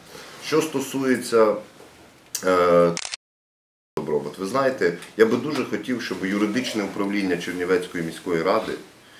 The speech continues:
яке повинно обслуговувати Чернівецьку міську раду, а не чиїсь приватні інтереси, так само р'яно захищало законність і, е, в питаннях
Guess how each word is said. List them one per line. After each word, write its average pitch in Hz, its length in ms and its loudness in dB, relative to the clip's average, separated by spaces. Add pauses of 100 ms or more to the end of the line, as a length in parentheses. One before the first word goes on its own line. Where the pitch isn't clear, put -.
(280)
яке 107 240 0
повинно 101 480 4
обслуговувати 90 640 0
Чернівецьку 87 680 0
міську 82 460 -4
раду, 95 340 0 (160)
а - 20 -8
не 78 100 -8
чиїсь 76 300 -10
приватні 78 500 0
інтереси, 71 540 -6 (520)
так 92 180 0
само 131 300 4
р'яно 85 560 2 (540)
захищало 87 720 2
законність 92 720 0 (880)
і, 87 260 2
е, 78 200 4 (840)
в - 60 -20
питаннях 101 540 2